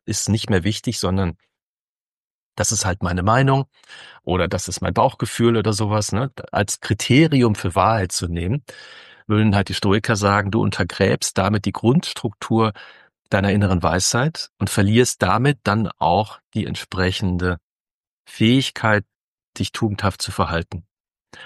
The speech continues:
Und viele von den Dingen, die wir danach dann sehen, wenn Leute einfach nur wütend sind, rumschreien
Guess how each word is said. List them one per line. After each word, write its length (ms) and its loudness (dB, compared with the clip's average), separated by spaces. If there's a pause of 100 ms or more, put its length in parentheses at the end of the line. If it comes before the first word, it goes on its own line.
Und 100 -2
viele 280 2
von 200 2
den 220 4
Dingen, 300 4
die 120 2
wir 80 4
danach 360 2
dann 200 2
sehen, 300 4
wenn 140 2
Leute 520 0
einfach 280 -2
nur 180 2
wütend 320 0
sind, 280 0
rumschreien 840 2